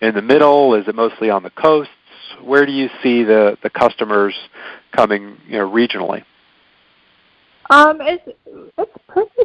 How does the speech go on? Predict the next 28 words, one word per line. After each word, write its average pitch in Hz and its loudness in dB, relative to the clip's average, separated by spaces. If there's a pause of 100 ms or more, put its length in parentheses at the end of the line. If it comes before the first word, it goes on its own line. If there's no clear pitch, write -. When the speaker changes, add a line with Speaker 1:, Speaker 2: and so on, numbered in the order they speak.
Speaker 2:
spread 277 2
out 311 0
for 202 0
us. 202 0 (200)
Um, 214 -6
I, 214 -8
I 240 -2
think 277 -4
that 226 4
what 220 2
we 220 -8
see 214 -2
often, 196 -2
like 190 -8
we 196 -8
talked 196 0
about, 185 0
the, 196 -6 (160)
the 208 -6
consumers 196 -4
that 196 0
are, 185 -4 (120)
that 220 -8
find 202 0
the 202 -4
convenience 202 -4
factor, 208 0
and 202 -10